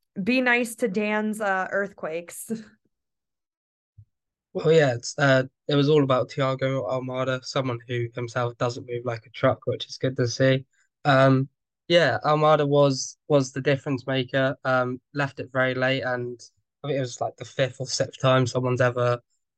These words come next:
Speaker 2: someone's ever turned it around like that in, in added time with two goals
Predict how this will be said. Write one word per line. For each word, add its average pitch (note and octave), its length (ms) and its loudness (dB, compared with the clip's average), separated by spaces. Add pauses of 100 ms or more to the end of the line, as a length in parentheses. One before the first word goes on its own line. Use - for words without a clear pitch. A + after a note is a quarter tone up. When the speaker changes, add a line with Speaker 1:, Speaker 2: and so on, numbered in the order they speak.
(440)
Speaker 2:
someone's B2+ 320 -2
ever B2 220 0
turned B2+ 320 -2
it A#2 80 0
around B2+ 280 0
like B2+ 180 -2
that B2+ 200 -4
in, B2 240 -4 (220)
in C3 120 -2
added B2 280 -2
time C3 240 -2
with A#2+ 140 -4
two B2+ 200 -2
goals C3 400 -2